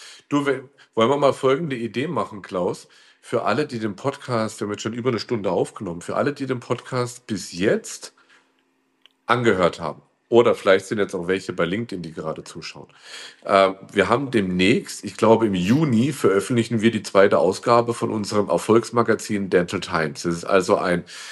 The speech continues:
circa hundertfünfzig Seiten, din A vier seitige, ähm, Hochglanzbroschüre. Nee, ein Magazin ist es, keine Broschüre, ist also keine, keine, keine Werbebroschüre, sondern es ist wirklich ein Magazin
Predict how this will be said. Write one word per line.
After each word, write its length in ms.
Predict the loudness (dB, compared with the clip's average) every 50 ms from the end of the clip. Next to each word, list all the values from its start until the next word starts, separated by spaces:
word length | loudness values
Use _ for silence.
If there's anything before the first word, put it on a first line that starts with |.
| -18 -18 _
circa 560 | -2 4 4 4 6 6 4 4 4 4 0 -6 -18 _ _ 4
hundertfünfzig 1200 | 4 6 6 4 4 4 -2 2 2 4 4 4 -2 -4 -2 2 4 4 4 2 -2 -8 -12 -16 _ _ _
Seiten, 680 | -18 -8 0 4 4 6 6 6 4 2 0 -2 -2 -2 -4 -10 -14 -16 -8 -4
din 180 | -2 2 6 6
A 120 | 6 6
vier 480 | 4 -2 -8 0 4 6 6 6 6 0 -8 -20 -20 -20 _ _
seitige, 800 | -14 0 2 4 4 4 2 2 0 2 6 6 6 8 6 4 -2 -12 -20 -20 -20 -20 -20 _ _ -4 2
ähm, 220 | 2 2 2 2
Hochglanzbroschüre. 1600 | 2 2 2 2 2 2 4 4 4 4 2 -2 -8 -14 -14 _ -14 -8 0 2 4 4 4 2 2 4 4 4 6 6 6 4 6 4
Nee, 160 | 4 4 4
ein 80 | 4
Magazin 580 | 4 2 2 4 2 0 0 0 -4 -4 -4 0
ist 140 | -2 -2 -2
es, 100 | -2 0
keine 200 | 2 2 2 2
Broschüre, 420 | 0 -2 -4 -2 2 2 2 2
ist 100 | 2 2
also 180 | 0 0 -2 -6
keine, 300 | -4 -2 -2 -2 -2 -4
keine, 300 | -2 -2 -2 -2 -2 -2
keine 300 | -2 -2 -2 -2 0 2
Werbebroschüre, 680 | 4 4 4 2 0 -4 -6 -8 -6 -2 -2 0 0 0
sondern 220 | -2 -2 -4 -4
es 80 | -4 -4
ist 40 | -6
wirklich 240 | -8 -8 -8 -8
ein 60 | -2 -2
Magazin 540 | 0 0 0 -2 -4 -4 -4 -2 -2 -2